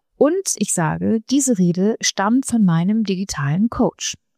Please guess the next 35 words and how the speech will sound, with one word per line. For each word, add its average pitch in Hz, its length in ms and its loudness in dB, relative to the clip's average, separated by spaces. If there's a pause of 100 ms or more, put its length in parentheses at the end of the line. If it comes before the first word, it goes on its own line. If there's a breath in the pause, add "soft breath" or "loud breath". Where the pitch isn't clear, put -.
(920 soft breath)
Das 208 160 0
heißt, 226 300 0
auf 202 160 -4
einmal 180 560 2
wird 190 400 -2 (100)
durch 196 240 0
dieses 208 240 -2
Szenario 208 840 0
alles 190 380 -2
real. 151 360 -2 (100)
Die 175 40 -2
Bühne 254 220 4
ist 233 200 -2
real, 185 420 2
die 165 160 -4
Wirkung 208 320 0
ist 170 120 -2
spürbar, 180 600 0 (340 loud breath)
der 185 80 0
Text - 300 -2
ist 190 100 -2
nicht 185 140 -2
mehr 175 100 2
hypothetisch. 214 920 -2 (600 soft breath)
Und 185 160 0
das 233 300 0
kann 202 300 2
zu - 140 -4
einem 196 200 0
viel 214 200 -2
besseren 190 420 -2
Ergebnis 185 760 -4
führen. - 380 2 (580 loud breath)
Oder 269 220 4
ein 220 240 2